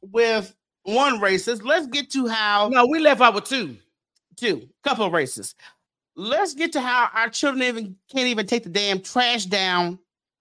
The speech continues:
Speaker 1: to the sidewalk anymore. Uh, let me pull this information up real quick, because when I saw this story, I was just like,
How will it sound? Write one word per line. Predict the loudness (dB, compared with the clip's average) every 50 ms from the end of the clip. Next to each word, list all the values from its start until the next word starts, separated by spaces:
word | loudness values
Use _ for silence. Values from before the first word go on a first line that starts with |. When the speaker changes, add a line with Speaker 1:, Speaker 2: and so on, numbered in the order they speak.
| _ _ _ _ -4
Speaker 1:
to | -2 -2
the | 0 0
sidewalk | 0 0 2 2 0 2 2 0 0 0 -2
anymore. | -4 -4 -4 -4 -4 -6 -10 -14 _ _ _ -20 -20 _ _ _ _ _ _ _ -2
Uh, | 0 2 2 2 2
let | 0 -2 -2
me | -2 -2
pull | -2 -2 0 2 0 0
this | -2 -4 -6
information | -4 -6 -4 -4 -4 -2 -2 -2 -2 -4 -4 -2
up | 0 -2 -2 -2 -4 -4
real | -4 -4 -4
quick, | -4 -2 0 0 0 -2 -4 -10 _ _ -20 -20 _ _ _ _ _ _ _
because | -8 -6 -4 0 0 2 2 2 0
when | 0 0
I | 2 0 0
saw | 0 2 2 2
this | 2 0 -2
story, | -2 0 2 2 2
I | 2
was | 2 2 0 0
just | 0 -2 -2 0
like, | 0 0 -2 -2 -6